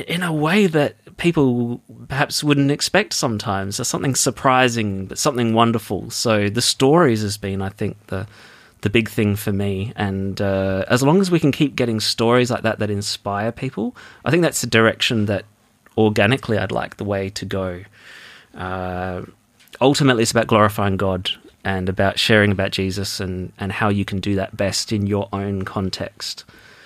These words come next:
whatever that is, and giving people the confidence to use their art and not go, "Oh, I don't know if I'm good at that," or, "I'm not very good at this," or whatever. In my experience, it doesn't really matter. Like, whether someone's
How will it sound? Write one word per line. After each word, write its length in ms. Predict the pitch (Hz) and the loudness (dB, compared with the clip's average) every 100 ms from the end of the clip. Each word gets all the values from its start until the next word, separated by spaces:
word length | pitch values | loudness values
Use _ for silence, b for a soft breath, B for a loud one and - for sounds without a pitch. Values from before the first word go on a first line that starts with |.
| B B B | B B B
whatever 360 | 107 110 110 113 | 0 2 4 2
that 180 | 104 98 | 2 -2
is, 300 | 90 110 - | -4 -6 -2
and 140 | 123 | 0
giving 200 | 147 175 | 2 2
people 240 | 175 156 | 2 2
the 80 | 123 | 2
confidence 580 | 107 113 107 113 104 - | 0 -4 -4 -4 -4 -6
to 120 | - | -6
use 360 | 104 104 110 107 | -4 -2 -2 -2
their 200 | 113 - | -2 0
art 340 | 107 104 101 - | 2 2 -2 -6
and 160 | 110 107 | -4 -2
not 220 | 117 - | -2 -2
go, 240 | 107 104 - | -2 -2 2
"Oh, 220 | 139 131 | 4 4
I 80 | 131 | 4
don't 140 | 123 | 2
know 80 | 120 | 0
if 100 | 117 | -2
I'm 160 | 113 | -6
good 220 | 110 120 107 | -4 -4 -4
at 140 | - | -4
that," 300 | 98 98 - | -6 -6 -4
or, 400 | 104 104 101 - | -4 -2 -2 0
"I'm 160 | 120 147 | 2 4
not 140 | 139 | 4
very 220 | 123 120 | 4 4
good 120 | 117 | 2
at 140 | 113 98 | -2 -2
this," 460 | 107 110 107 - | -2 -2 -2 -4
or 80 | 107 | -4
whatever. 260 | 104 104 104 104 B B B | -2 -2 -4 -10 B B B
In 100 | - | 0
my 160 | 143 220 | 2 2
experience, 540 | 262 - 135 135 - | 0 -2 2 2 0
it 80 | 139 | -4
doesn't 200 | 151 202 | -4 -4
really 140 | 254 123 | -2 -4
matter. 320 | 95 120 247 _ - | -4 -6 -10 _ -2
Like, 380 | 120 110 - - | 0 0 -4 -8
whether 260 | 123 143 147 | -2 0 0
someone's 540 | - 156 120 110 - | -2 -4 -4 -6 -14